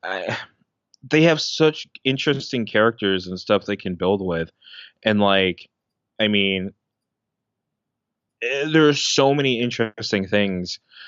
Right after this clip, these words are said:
just with heroes like Barry Allen. Um, to fucking, if you do a Latin Corpse movie right, you could do a whole fucking movie about Guy Gardner's descent into the Red,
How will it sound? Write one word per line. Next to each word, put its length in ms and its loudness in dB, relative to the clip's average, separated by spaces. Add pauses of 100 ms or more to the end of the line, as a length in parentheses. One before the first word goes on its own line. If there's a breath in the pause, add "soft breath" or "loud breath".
(180 loud breath)
just 280 -2
with 180 2
heroes 460 2
like 280 0
Barry 320 2
Allen. 440 0 (460 soft breath)
Um, 480 -6 (600)
to 200 -10
fucking, 560 0
if 180 -2
you 80 -6
do 160 6
a 40 6
Latin 360 2
Corpse 360 -6
movie 220 -6
right, 380 0
you 160 -18
could 160 -20
do 160 -4
a 60 -4
whole 220 -2
fucking 320 -4
movie 240 0
about 340 2
Guy 180 2
Gardner's 560 0
descent 380 -2
into 220 -6
the 100 -2
Red, 260 -2